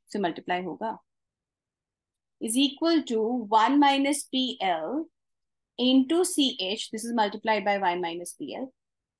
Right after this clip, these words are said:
plus C H minus C L into P L. Hmm? To create space, I'm just erasing this here and I'm taking that equation up. I get, I get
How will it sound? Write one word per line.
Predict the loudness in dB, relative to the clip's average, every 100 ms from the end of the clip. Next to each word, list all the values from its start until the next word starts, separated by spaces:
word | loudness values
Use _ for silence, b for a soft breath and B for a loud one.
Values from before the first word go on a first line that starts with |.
| 0
plus | 4 6 4 0 -4 -8
C | -12 -6 0 0 2
H | 0 0 2
minus | 2 2 0 0 -2
C | -4 -4 0
L | 0 2 -2 -4 _ _ _ -4
into | 0 0 0 -2 -2 -4
P | -4 -4 -8
L. | -10 -12 _ _ _ _ _ _ _ _
Hmm? | 0 0 -2 _ _ _ _ _ -20 _ _ _ _ -10
To | -6
create | -2 0 0
space, | -2 -2 0
I'm | -2 -4
just | -4
erasing | -2 -2 -2 -4
this | -4 -8
here | -6 -6 -6 -6
and | -4
I'm | -4
taking | -4 -6 -4
that | -6
equation | -6 -6 -8 -6 -8 -10 _
up. | -6 -4 -4 -10 _ _ _ _ _ _ _ _
I | 0 2 2
get, | 2 2 2 -2 -6 -12 -14 _ _ _ _ _ _
I | -4 -2 -2
get | -2 0 -2 -6